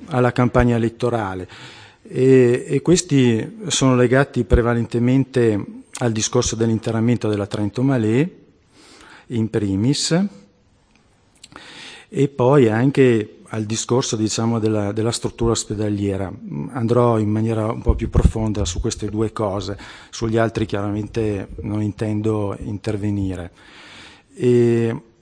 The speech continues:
l'opposizione che in qualche maniera intendo fare sarà un'opposizione chiaramente critica, ragionata,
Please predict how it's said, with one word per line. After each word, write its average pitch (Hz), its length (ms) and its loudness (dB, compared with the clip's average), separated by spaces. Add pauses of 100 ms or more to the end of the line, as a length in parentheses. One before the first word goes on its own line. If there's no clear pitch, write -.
(440)
l'opposizione 139 1040 4
che 131 120 0
in 117 60 2
qualche 135 300 2
maniera 127 380 4
intendo 117 360 2
fare 160 520 4
sarà 113 200 -4
un'opposizione 117 760 -2
chiaramente 113 720 -4 (340)
critica, 160 720 -2
ragionata, 113 960 -6